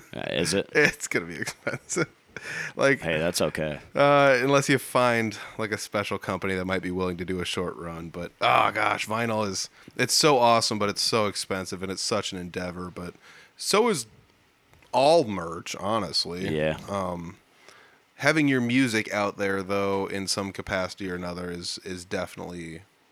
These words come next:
Speaker 1: good, you were talking about how you had, like, maybe recorded, like, five songs. How many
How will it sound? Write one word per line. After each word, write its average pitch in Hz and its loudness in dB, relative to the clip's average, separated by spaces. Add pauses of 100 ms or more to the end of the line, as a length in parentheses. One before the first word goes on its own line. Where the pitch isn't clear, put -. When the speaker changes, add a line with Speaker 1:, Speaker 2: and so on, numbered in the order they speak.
(500)
Speaker 1:
good, 92 -2 (540)
you 117 2
were 127 2
talking 120 6
about 104 2 (160)
how 117 4
you 110 0
had, 107 2
like, 95 -6
maybe 101 -2
recorded, 95 -4
like, 92 -8
five 92 -6
songs. 92 -4
How 131 0
many 165 0